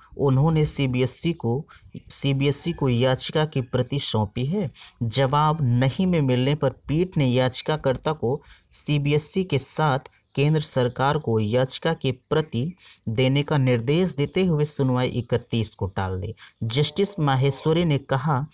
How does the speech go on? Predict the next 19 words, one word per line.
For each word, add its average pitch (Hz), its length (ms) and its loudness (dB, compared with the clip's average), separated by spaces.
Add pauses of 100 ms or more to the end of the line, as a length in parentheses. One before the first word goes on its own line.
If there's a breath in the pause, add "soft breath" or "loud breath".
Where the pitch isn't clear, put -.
(300 loud breath)
कि 139 260 2 (320 loud breath)
केंद्र 165 320 2
सरकार 131 560 0 (100)
एक 156 300 0
जून 151 360 0
को - 320 -2
इस 160 180 -2
मुद्दे 127 320 0
पर 156 180 -2
फैसला 131 520 -2
ले 117 220 2
सकती - 340 -2
है। 107 120 -2
अभी 147 180 0
देखिए, 156 320 -2
कन्फ्यूजन 127 640 0
बना 120 220 0
हुआ 117 260 0
है, 110 180 -6